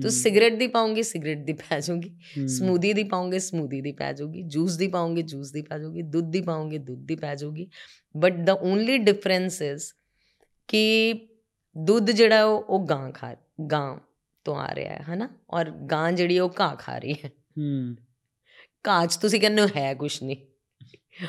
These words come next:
Speaker 1: ਔਰ ਦੁੱਧ 'ਚ ਤੁਸੀਂ ਕਹਿੰਦੇ ਹੋ ਵੀ ਹੈ ਹੀ ਸਾਰਾ ਕੁਛ ਦੁੱਧ। So it is all about awareness। ਮੈਂ ਕੁਛ ਵੀ ਨਹੀਂ ਕੀਤਾ, ਸਿਰਫ ਅਵੇਅਰਨੈਸ ਹੀ ਕ੍ਰੀਏਟ ਕੀਤੀ ਹੈ।
Speaker 2: ਠੀਕ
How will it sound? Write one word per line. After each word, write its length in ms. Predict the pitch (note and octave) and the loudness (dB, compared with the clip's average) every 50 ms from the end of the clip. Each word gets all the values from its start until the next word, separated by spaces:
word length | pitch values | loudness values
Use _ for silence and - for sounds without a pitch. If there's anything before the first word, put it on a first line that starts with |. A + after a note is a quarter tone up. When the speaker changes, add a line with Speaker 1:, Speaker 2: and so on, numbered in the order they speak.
| - - - | -8 -4 -2
Speaker 1:
ਔਰ 140 | F3+ G#3+ G3+ | 2 4 4
ਦੁੱਧ 280 | F#3+ E3+ D#3+ F#3+ G3+ G3 | 4 6 6 6 6 4
'ਚ 100 | G3+ A3 | 2 0
ਤੁਸੀਂ 260 | G3 A3 G#3+ G#3+ G3+ | 0 2 2 4 4
ਕਹਿੰਦੇ 340 | G#3 G3+ F#3+ G#3+ G3 G#3 G3 | 4 4 4 2 2 0 0
ਹੋ 160 | G3+ G#3 G3+ | 0 0 0
ਵੀ 280 | G3 F#3+ F#3 - - - - - D#3+ D3+ - _ _ - - F3+ | 0 0 -2 -4 -8 -16 -20 -18 -18 -18 -20 _ _ -6 0 4
ਹੈ 80 | F#3 | 6
ਹੀ 120 | E3 F3+ G3 | 8 8 8
ਸਾਰਾ 300 | G3 F#3+ D#3 D#3 F3 F3+ | 6 6 6 6 6 4
ਕੁਛ 220 | F3 E3+ E3 D#3 | 4 2 0 -2
ਦੁੱਧ। 320 | D3+ D3 D3 C#3+ D3 D3+ C3+ - _ _ _ _ - - - - _ - - | -2 -4 -4 -4 -4 -4 -6 -12 _ _ _ _ -20 -20 -20 -20 _ -6 -2
So 60 | - C4 | 0 0
it 120 | C4 A#3+ C4 C4+ | 2 4 4 4
is 80 | B3 | 4
all 540 | A#3 - - G3 F#3+ G#3+ A3+ A3+ A3+ A#3 A3 | 4 6 6 8 8 8 8 8 8 6 4
about 380 | G3+ G#3 G3+ G3+ G3+ G3 - - _ _ _ - D#3+ | 6 6 4 4 4 2 -2 -8 _ _ _ -2 -2
awareness। 560 | C#3+ C#3+ C#3+ C#3 C3 B2+ C3 B2 - - - - - - - - - _ _ _ _ _ _ D#3 | 0 0 0 0 -2 -4 -8 -10 -12 -12 -14 -14 -14 -16 -16 -18 -20 _ _ _ _ _ _ -2
ਮੈਂ 460 | D#3+ E3 E3 E3+ F3+ F3 E3+ F3 E3+ - - _ _ _ _ - | 0 2 4 4 2 2 0 -2 -4 -8 -14 _ _ _ _ -2
ਕੁਛ 240 | F#3 F#3 - - | -2 0 0 0
ਵੀ 120 | F#3+ G#3 A3 | 0 2 4
ਨਹੀਂ 140 | A3 A3+ G#3 | 4 4 2
ਕੀਤਾ, 420 | - D#3 C3+ - - - B2+ C3+ | 2 -2 -6 -6 -8 -10 -8 -8
ਸਿਰਫ 300 | - - - B2+ F3+ - - - - D#3+ | -8 -6 -4 -4 -4 -4 -6 -4 -2 -2
ਅਵੇਅਰਨੈਸ 640 | D#3+ D3 D3+ D3 D3 D3 D3 D#3 D#3 D#3 D#3+ D#3+ - | 0 0 2 2 2 2 0 0 0 -2 -2 -2 -6
ਹੀ 60 | D#3+ | -8
ਕ੍ਰੀਏਟ 420 | D#3 - D3+ D3 C#3+ C#3 C#3+ C#3+ - | -8 -8 -6 -6 -6 -6 -8 -10 -10
ਕੀਤੀ 400 | - C#3+ C3+ C3+ - C#3 C#3 C#3+ | -10 -10 -10 -8 -8 -6 -6 -4
ਹੈ। 40 | D3 | -4
Speaker 2:
ਠੀਕ 180 | E3 D3 B2+ | -2 -4 -4